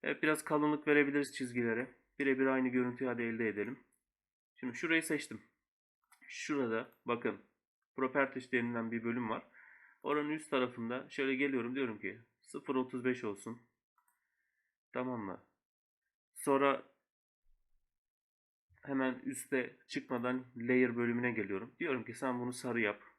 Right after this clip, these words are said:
Tamamdır. Geliyorum şunları da seçiyorum. Bunları da sarı yap diyorum. Escape diyorum. Şunu da yine aynı şekilde seçeyim, sarı yapayım.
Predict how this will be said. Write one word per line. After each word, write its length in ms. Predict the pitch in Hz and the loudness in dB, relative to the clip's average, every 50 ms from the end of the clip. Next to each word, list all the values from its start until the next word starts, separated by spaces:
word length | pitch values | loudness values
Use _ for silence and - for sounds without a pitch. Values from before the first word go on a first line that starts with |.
| _ _ _ _ _ _ _ _ _ _ _ _ _ _ _ _ _ _ _ | _ _ _ _ _ _ _ _ _ _ _ _ _ _ _ _ _ _ _
Tamamdır. 640 | 123 110 101 95 90 90 92 110 131 - - - _ _ _ - - - - - - - - - - - _ _ _ _ _ _ - | -6 -6 -4 -4 -6 -4 -4 -4 -4 -6 -8 -14 _ _ _ -20 -20 -20 -20 -20 -20 -20 -20 -20 -20 -20 _ _ _ _ _ _ -4
Geliyorum 300 | 143 143 143 139 139 139 | 0 0 2 2 0 -2
şunları 1000 | - - 151 143 139 131 135 - _ _ _ _ _ - _ 139 135 123 127 123 | -2 -2 -2 -2 -2 -2 -6 -10 _ _ _ _ _ -10 _ -2 0 2 2 2
da 60 | 123 | 0
seçiyorum. 560 | 123 - 120 117 - - 117 110 117 127 - - _ _ _ _ _ _ _ _ _ _ _ _ _ | 0 -2 -4 -4 -4 -4 -4 -4 -4 -6 -8 -12 _ _ _ _ _ _ _ _ _ _ _ _ _
Bunları 360 | 143 143 143 139 135 131 120 | -4 0 2 2 2 2 0
da 180 | 127 120 113 - - _ _ - | 0 -2 -4 -6 -12 _ _ -18
sarı 300 | - - - 123 117 113 | -14 -6 -2 -2 0 0
yap 220 | 110 101 101 - - | 0 -2 -2 -4 -4
diyorum. 360 | 107 101 101 120 147 - - _ _ _ _ _ _ _ _ _ _ _ _ _ _ _ _ _ _ _ _ _ _ _ _ _ _ _ _ _ - | -4 -2 -2 -2 -4 -6 -12 _ _ _ _ _ _ _ _ _ _ _ _ _ _ _ _ _ _ _ _ _ _ _ _ _ _ _ _ _ -6
Escape 480 | - 139 131 - - 120 110 110 - - | -4 -4 -4 -2 -2 -2 -2 -2 -6 -8
diyorum. 340 | 107 101 98 120 143 - - _ _ _ _ _ _ _ _ _ _ _ _ _ _ _ _ _ _ _ _ _ _ _ _ _ _ | -8 -6 -6 -6 -8 -10 -14 _ _ _ _ _ _ _ _ _ _ _ _ _ _ _ _ _ _ _ _ _ _ _ _ _ _
Şunu 360 | - - - - 143 139 127 | -20 -14 -10 -6 -6 -2 -2
da 60 | 127 | 0
yine 280 | 120 117 117 110 107 101 | 0 0 -2 -2 -4 -6
aynı 240 | - 120 117 113 110 | -6 -4 -4 -6 -6
şekilde 300 | - 117 98 - 101 101 | -6 -6 -6 -6 -8 -8
seçeyim, 440 | - - 110 107 - 107 104 110 113 | -8 -8 -8 -8 -8 -8 -8 -8 -8
sarı 260 | - 120 110 110 110 | -6 -6 -4 -2 -2
yapayım. 360 | 98 92 - - 95 110 | -4 -6 -6 -10 -12 -12